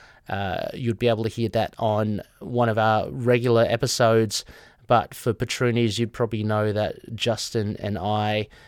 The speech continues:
covered all the backup stories, uh, in some subsequent,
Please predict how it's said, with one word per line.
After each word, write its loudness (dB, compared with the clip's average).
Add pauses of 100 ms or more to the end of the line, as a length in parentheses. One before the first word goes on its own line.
(200)
covered -4
all 0
the -10
backup -6
stories, -4
uh, -4
in -4
some -4
subsequent, -4